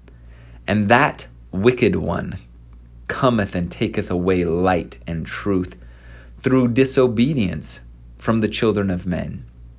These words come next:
and because of the traditions of their fathers." Why would we ever leave?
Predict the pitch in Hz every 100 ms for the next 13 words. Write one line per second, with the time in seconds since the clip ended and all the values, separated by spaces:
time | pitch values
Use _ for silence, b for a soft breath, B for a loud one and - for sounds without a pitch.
0 | - - - - - b b b b b
1 | 117 120 107 117 113 - - 143 147 127
2 | 101 110 - 101 110 113 - 113 107 107
3 | - 92 92 90 - 90 87 87 - -
4 | - - - - - - - - - -
5 | b b b b b b 131 175 190 170
6 | 170 165 180 143 165 220 269